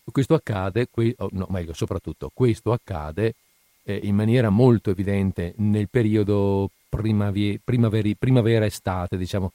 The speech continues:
tra fine maggio e inizio luglio. Sembra che il ventuno giugno sia la giornata, mm, in cui questa, eh, questo effetto è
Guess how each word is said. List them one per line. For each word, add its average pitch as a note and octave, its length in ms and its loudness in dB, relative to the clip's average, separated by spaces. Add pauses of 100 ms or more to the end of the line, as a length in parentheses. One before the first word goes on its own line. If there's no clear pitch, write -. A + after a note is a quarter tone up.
(340)
tra C3+ 480 0
fine C#3+ 460 2
maggio G2 560 0
e A#2 100 0
inizio G#2 400 0
luglio. F2+ 460 -2 (280)
Sembra C3 280 0
che B2+ 80 0
il A2+ 80 2
ventuno B2+ 400 4
giugno G#2 440 2
sia A2 300 0
la G2+ 100 -2
giornata, F#2+ 720 0 (600)
mm, G#2 80 0
in A2 160 0
cui G#2+ 420 2 (440)
questa, G2+ 720 -2
eh, G2 200 -4
questo B2+ 220 0
effetto G2+ 480 -2
è F2+ 100 -2